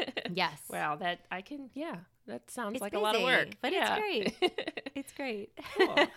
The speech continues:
Speaker 2: <laughs>
Speaker 1: And, um, so where, where do you live?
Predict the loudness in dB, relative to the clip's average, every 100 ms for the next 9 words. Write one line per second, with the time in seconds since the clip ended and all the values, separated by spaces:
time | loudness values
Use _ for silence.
0 | -4 -4 -20 -8 -4 -2 -2 -2 -4 -4
1 | -6 -6 -6 -6 -4 0 0 0 -4 -4
2 | -4 -2 -4 -4